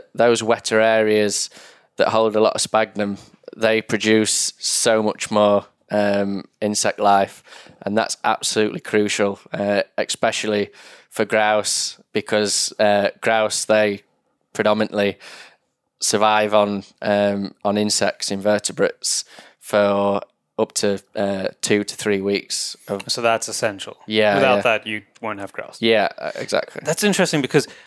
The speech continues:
Speaker 2: you know, one of the things that w-, we've seen, particularly recently on social media and in the news, is this, uh, emphasis on trying to restore peat bogs.
Speaker 1: Yeah.
Speaker 2: In a, uh, but the way that it's talked about, it's,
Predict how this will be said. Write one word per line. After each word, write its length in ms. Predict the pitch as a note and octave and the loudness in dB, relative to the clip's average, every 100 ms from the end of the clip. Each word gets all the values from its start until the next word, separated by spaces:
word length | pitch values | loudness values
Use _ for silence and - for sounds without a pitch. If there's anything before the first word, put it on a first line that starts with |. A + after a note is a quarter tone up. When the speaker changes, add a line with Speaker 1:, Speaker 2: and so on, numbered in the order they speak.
| - | -12
Speaker 2:
you 160 | - C#3+ | -6 0
know, 80 | C3+ | 2
one 160 | C#3 | 2
of 80 | D3 | 0
the 80 | D3+ | -2
things 320 | D#3+ C#3+ B2+ | -2 -2 -4
that 80 | B2+ | -6
w-, 480 | A#2+ F#2+ F#2+ G#2+ - - | -8 -16 -18 -18 -20 -10
we've 160 | B2+ - | -6 -4
seen, 300 | C#3+ B2+ A2+ | -2 -4 -4
particularly 520 | C3+ - A3 A3+ B2+ | -10 -4 -4 -2 0
recently 640 | A#2+ D#3 C3+ A2+ A2 G#2+ - - _ _ - | 0 -2 -2 0 0 0 -6 -20 _ _ 0
on 480 | B2+ C3 C3 B2+ A#2+ | 4 4 4 2 0
social 260 | B2+ A#2 | -2 -2
media 380 | A#2 A2+ A2+ A2+ A#2 | -2 -2 0 -2 -2
and 360 | A2+ A2 A2 | -2 -2 -4
in 240 | - B2+ A#2 | -6 -8 -6
the 80 | |
news, 560 | A2+ A#2+ A#2+ A#2 G#2+ - _ _ _ _ - | -6 -2 -2 -2 -4 -10 _ _ _ _ -2
is 280 | C3 A2+ | 0 -2
this, 540 | C3 B2+ A#2+ - - - - | -2 0 0 0 -4 -8 -10
uh, 340 | A#2 A#2 A#2+ - | -4 0 0 0
emphasis 720 | C3+ C3+ B2+ - A2+ - - - | -2 -2 -4 -2 -2 -2 -4 0
on 520 | A#2 A2 A2 G#2+ G2+ _ _ _ _ _ - | 2 2 0 -6 -12 _ _ _ _ _ -6
trying 260 | C3+ B2 | -2 -2
to 120 | A#2 A#2 | -4 -8
restore 580 | A2 - - B2+ A#2+ | -4 -4 0 4 4
peat 260 | G#2+ C#3+ - | 2 -6 -10
bogs. 440 | - - - - - | -12 -14 -14 -16 -6
Speaker 1:
Yeah. 280 | A#2 A#2+ G#2 - _ _ _ _ _ _ _ | 0 0 0 -6 _ _ _ _ _ _ _
Speaker 2:
In 140 | E3 E3 | -2 0
a, 60 | E3+ | 0
uh, 220 | C3 C#3 | -2 -4
but 140 | C3+ B2 | -6 -2
the 60 | |
way 180 | C#3+ E3+ | 2 2
that 80 | F3+ | 2
it's 100 | D#3 | -4
talked 260 | - F3 - | 0 0 2
about, 300 | C#3 B2+ B2+ | 0 2 -2
it's, 180 | B2 | -8